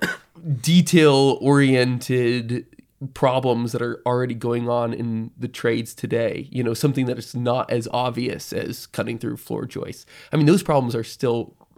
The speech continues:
you know, so prevalent. And for us, we want to be able to send out kind of our brightest and best with a full education of knowing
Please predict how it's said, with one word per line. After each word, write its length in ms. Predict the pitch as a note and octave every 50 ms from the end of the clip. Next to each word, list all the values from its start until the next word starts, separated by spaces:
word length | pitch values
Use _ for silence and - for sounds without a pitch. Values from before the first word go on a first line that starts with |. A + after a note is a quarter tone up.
| - -
you 240 | F2+ G#2 - C3 B2 A2+
know, 100 | A2+ - _ - - -
so 540 | - - - - - A3 G#3+ D#3+ C3 A#2+ A#2
prevalent. 760 | - - - - - F#3 G#3 E3+ C#3 - - - - - - _ - - - - - _ _ -
And 360 | C#3+ C#3 C3+ C3 B2+ A#2+ A2+
for 220 | - - D3+ D3+ D#3+
us, 260 | D3+ D#3+ D3 D3 -
we 120 | C#3 D3
want 220 | C3+ C3+ C3+ B2+ B2
to 120 | A#2 A#2
be 220 | A2 A#2+ C3 B2 B2
able 180 | A#2+ A#2 A#2+
to 160 | A#2 A#2 A#2 - _ _
send 500 | - - - - - - D#3 D#3+ D#3+ C#3
out 320 | A#2+ B2+ B2+ B2+ B2 - -
kind 120 | - C3+
of 60 | B2 A#2+
our 140 | A#2+ A#2+
brightest 500 | - B2 A#2+ - C3+ C3 C#3 C#3+ C3+ C3+
and 200 | C#3 B2+ A#2+ A#2+
best 460 | A#2+ A#2+ A#2+ A#2+ A#2 A2+ - - - - _ - - - _ -
with 120 | - C3 B2
a 40 | G#2+
full 260 | - - C#3 C#3 C3
education 720 | B2 A#2 A#2 - - A#2 A#2 A2 - A2+ A2+ G#2+ - - -
of 80 | A#2
knowing 340 | A#2+ A#2+ A#2 A#2 A#2+ A#2+ A#2